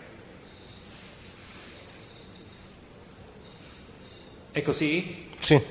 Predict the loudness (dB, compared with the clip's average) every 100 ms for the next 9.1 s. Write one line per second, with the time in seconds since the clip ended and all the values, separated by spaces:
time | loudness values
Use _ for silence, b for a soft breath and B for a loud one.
0 | -4 -12 -14 -16 -18 -16 -16 -16 -16 -18
1 | -18 -18 -18 -18 -18 -18 -18 -18 -18 -18
2 | -18 -18 -18 -18 -18 -18 -18 -18 -18 -18
3 | -6 0 8 10 10 10 10 10 12 12
4 | 12 12 6 6 8 8 6 6 6 8
5 | 10 10 10 8 6 4 4 4 0 0
6 | 2 0 0 4 4 4 2 2 4 4
7 | 6 4 6 6 6 6 4 4 4 2
8 | 4 4 4 2 2 2 2 0 0 0